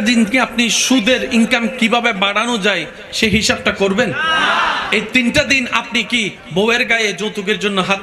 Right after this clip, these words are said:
তুলবেন? এই তিনটা দিন আপনি কি ভাই বোনকে সম্পত্তির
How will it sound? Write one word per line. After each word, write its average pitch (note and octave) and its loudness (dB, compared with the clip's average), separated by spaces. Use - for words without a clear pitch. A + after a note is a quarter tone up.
তুলবেন? F#3 2
এই G3 -2
তিনটা A#3+ 2
দিন C4 0
আপনি A3+ -2
কি B3 0
ভাই A#3 2
বোনকে B3+ 2
সম্পত্তির B3 0